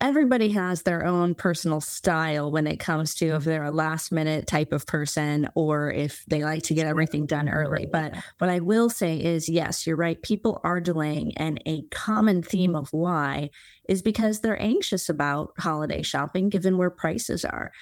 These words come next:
Inflation may be stagnating around five percent, but that's still way up from pre-covid times.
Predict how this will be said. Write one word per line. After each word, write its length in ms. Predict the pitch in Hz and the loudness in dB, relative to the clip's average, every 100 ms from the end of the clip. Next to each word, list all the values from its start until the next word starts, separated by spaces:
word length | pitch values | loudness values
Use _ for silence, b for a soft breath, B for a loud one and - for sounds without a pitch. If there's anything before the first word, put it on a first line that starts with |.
| B B | B B
Inflation 560 | - 185 233 330 - 339 | -2 0 0 0 4 6
may 100 | 233 | 6
be 140 | 214 | 4
stagnating 680 | 202 - 185 196 196 190 180 | 0 2 2 4 2 2 2
around 380 | 180 170 175 175 | 0 0 -2 -4
five 320 | - 160 160 | -2 -2 -2
percent, 580 | - 156 - 151 180 208 | -4 -4 -2 0 0 0
but 160 | 277 - | -2 0
that's 240 | 110 - | -2 -2
still 480 | - - 170 175 175 | -8 -2 0 2 2
way 460 | 151 143 147 160 | 0 0 0 0
up 360 | 170 143 147 214 | 0 -2 -2 -4
from 220 | - 156 | -2 -2
pre-covid 600 | 139 170 - 156 143 180 | 2 2 4 2 2 0
times. 440 | 226 226 240 269 | 2 4 4 2